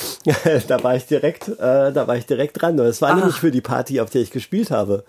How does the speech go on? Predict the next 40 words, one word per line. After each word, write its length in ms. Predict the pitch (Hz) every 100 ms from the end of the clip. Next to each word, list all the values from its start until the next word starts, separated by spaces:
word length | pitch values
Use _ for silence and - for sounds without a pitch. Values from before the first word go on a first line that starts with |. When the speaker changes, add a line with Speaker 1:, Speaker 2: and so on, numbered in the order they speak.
| -
Speaker 2:
Ach 100 | 160
Quatsch, 200 | 175 151
echt? 240 | 147 302 262
Speaker 1:
Ja, 180 | 226 127
Maga 480 | 120 151 160 131 127
und 240 | 110 123
Wender. 460 | 135 175 143 120 135
Speaker 2:
Ach, 120 | 160
Maga, 420 | 185 220 185 127
genau, 260 | 123 160 143
Speaker 1:
Genau, 200 | 170 147
Speaker 2:
ja. 40 | 123
Speaker 1:
Maga 360 | 131 143 147
und 80 | 147
Speaker 2:
Ja. 140 | 139 143
Speaker 1:
Wender, 280 | 151 139
zwei 380 | - 139 123 123
holländische 420 | 131 143 147 160
D 140 | 127 139
Js, 320 | 143 165 202
Speaker 2:
Ja. 180 | 170 156
Speaker 1:
die, 100 | 160
ähm, 400 | 143 123 135 131
sollten 600 | 120 117 131 156 160 196 - _ _ _ _ _ _ - _ _ _ _ _ _ _ _
auf 140 | - 117
der 160 | 139
Naturklangparty 880 | 135 131 - 139 - 156 156 160 156
in 100 | 143
Zürich 280 | 135 135 139
spielen, 220 | - 147
wo 40 | 143
ich 100 | 127
auch 120 | 110
gespielt 320 | 135 - 175
habe. 280 | 170 175 247 - - - - - -
Und 260 | - 131 131
da 140 | 123 123
gab's 320 | 151 147 -
wohl 160 | 160 147
Missverständnisse. 1300 | 147 - - 170 - 196 202 233 214 233 220 -